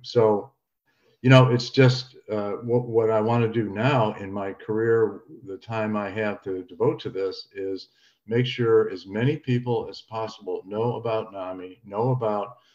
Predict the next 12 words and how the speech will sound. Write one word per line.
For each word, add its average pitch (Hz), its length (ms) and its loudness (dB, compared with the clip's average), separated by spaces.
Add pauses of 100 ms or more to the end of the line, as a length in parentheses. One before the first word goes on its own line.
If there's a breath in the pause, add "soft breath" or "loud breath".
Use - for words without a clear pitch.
(500 soft breath)
uh, 95 320 -8 (220)
this 131 260 2 (460)
touch 156 320 0
point 101 360 -4
where 104 220 -2
they 101 160 0
can 98 260 -10 (120)
find 117 400 2
resources 98 960 -2 (100)
like 110 560 -2
you 131 220 0
guys 98 600 -4